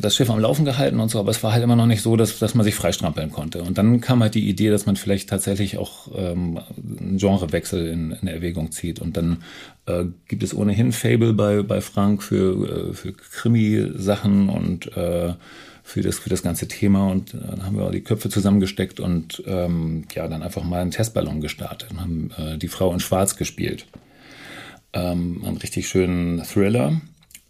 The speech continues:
der einfach natürlich vom Programm komplett anders war. Und dann haben wir mal geguckt, wie unser Publikum darauf reagiert, wie die das so finden, können die damit leben, haben noch eine kleine Umfrage gemacht und so. Und, äh, ja, und das war eigentlich ganz, ganz positiv.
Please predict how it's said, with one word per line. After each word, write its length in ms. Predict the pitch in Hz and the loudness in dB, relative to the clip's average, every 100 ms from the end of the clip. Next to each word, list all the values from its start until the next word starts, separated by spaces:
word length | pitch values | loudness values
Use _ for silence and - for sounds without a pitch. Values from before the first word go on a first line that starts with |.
| _ - | _ -4
der 220 | 98 98 | 0 0
einfach 200 | 90 95 | -2 -4
natürlich 280 | 92 - 90 | -4 -4 -4
vom 160 | 95 85 | -4 -2
Programm 520 | 92 85 92 92 92 | -2 -2 0 0 -2
komplett 340 | - 107 98 | -2 0 2
anders 320 | 92 101 90 - | 2 0 0 -4
war. 100 | 95 | -6
Und 80 | 92 | -4
dann 120 | 95 | -2
haben 100 | 95 | 0
wir 80 | 92 | 0
mal 140 | 90 | 0
geguckt, 320 | 95 - 95 | -2 -4 -4
wie 60 | 98 | -2
unser 180 | 92 - | -2 0
Publikum 400 | 120 113 110 107 | 2 2 4 4
darauf 240 | 110 113 | 2 2
reagiert, 460 | 120 113 87 - 98 | 0 0 -2 -4 -4
wie 40 | |
die 80 | 98 | -4
das 140 | 90 | -4
so 80 | 92 | -6
finden, 640 | - 135 151 123 117 113 | 0 2 4 4 6 4
können 140 | 104 98 | 4 2
die 80 | 85 | 2
damit 200 | 80 92 | 0 2
leben, 240 | 104 101 | 4 4
haben 80 | 92 | 2
noch 60 | 87 | 0
eine 40 | |
kleine 160 | 85 82 | 0 2
Umfrage 580 | 123 123 - 104 101 92 | 4 2 2 2 4 4
gemacht 420 | 92 92 90 - | 4 2 0 -4
und 120 | 92 | -4
so. 180 | 87 87 | -2 -2
Und, 160 | 82 82 - - - - - - | -2 -4 -10 -14 -14 -16 -16 -4
äh, 320 | 87 85 82 | 0 0 2
ja, 160 | 107 104 | 2 2
und 60 | |
das 140 | 90 104 | 2 0
war 80 | |
eigentlich 160 | 95 101 | 0 2
ganz, 320 | 104 101 - | 0 0 -2
ganz 160 | 98 98 | -4 -4
positiv. 720 | - 110 82 - - - | -2 -2 -2 -6 -10 -10